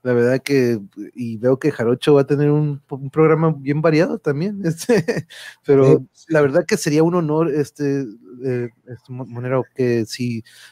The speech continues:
Speaker 1: pudiéramos tener charlas con estos grandes moneros que A mí me encanta que, eh, que conozcan,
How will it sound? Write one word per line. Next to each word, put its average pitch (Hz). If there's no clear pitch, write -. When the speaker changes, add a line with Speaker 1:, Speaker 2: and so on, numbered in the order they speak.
Speaker 1:
pudiéramos 131
tener 127
charlas 139
con 120
estos 127
grandes 131
moneros 120
que 107
A 131
mí 127
me 143
encanta 143
que, 117
eh, 135
que -
conozcan, 175